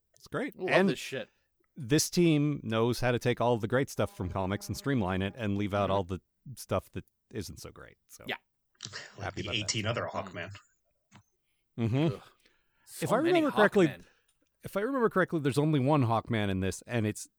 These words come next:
Speaker 1: they kinda go with the Space Egypt thing,
Speaker 2: Mm.
Speaker 1: where he's like,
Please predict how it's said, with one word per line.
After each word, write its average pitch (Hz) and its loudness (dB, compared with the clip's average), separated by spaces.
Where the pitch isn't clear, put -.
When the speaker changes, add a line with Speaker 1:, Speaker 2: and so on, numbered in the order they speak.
Speaker 1:
they 123 -2
kinda 147 0
go 131 4
with 123 0
the 107 0
Space - -4
Egypt 110 -4
thing, 90 -6
Speaker 2:
Mm. 156 -8
Speaker 1:
where 120 4
he's 107 0
like, 107 0